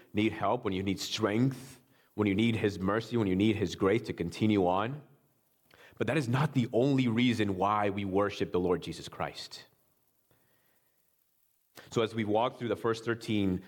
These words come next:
verses of this prologue of the book of John, we're now concluding kind of this,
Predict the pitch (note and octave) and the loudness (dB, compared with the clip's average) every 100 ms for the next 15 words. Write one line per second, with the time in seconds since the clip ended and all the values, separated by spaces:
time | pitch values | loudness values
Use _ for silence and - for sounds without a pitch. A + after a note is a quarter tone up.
0 | - G#2+ G#2+ G#2+ G2+ - G2 G2+ F#2+ F2+ | -6 -2 0 0 -4 -4 -2 0 0 -2
1 | - F#2+ F2+ - - - _ - A2+ A2+ | -4 -2 -2 -6 -16 -20 _ -2 2 2
2 | F#2 E2 E2 E2 F#2 F2 G#2 G2 E2+ A2 | 2 2 0 -2 -4 0 0 -2 -4 0
3 | A#2 F2 E2+ - _ _ _ - - G#2+ | 0 0 -4 -10 _ _ _ -14 -4 -2
4 | G#2+ G#2+ F#2 - D3+ C3+ F#2+ F2 F2+ - | -2 -4 -8 0 2 4 2 -2 -6 -10
5 | - B2+ G#2 F#2+ F#2 - | -12 -8 -6 -2 -4 -4